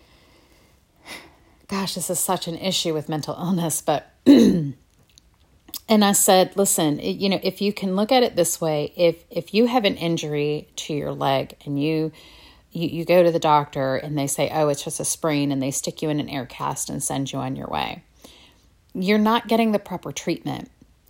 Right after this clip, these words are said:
And because you're not receiving the proper treatment, you could exacerbate the injury."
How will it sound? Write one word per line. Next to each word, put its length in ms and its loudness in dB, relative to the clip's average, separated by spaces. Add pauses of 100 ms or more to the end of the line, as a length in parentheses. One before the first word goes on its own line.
(200)
And 120 0
because 320 0
you're 100 2
not 200 0
receiving 420 -4
the 80 -2
proper 320 -8
treatment, 560 -8 (1000)
you 500 -6 (220)
could 560 -2
exacerbate 840 -4
the 100 -14
injury." 520 -10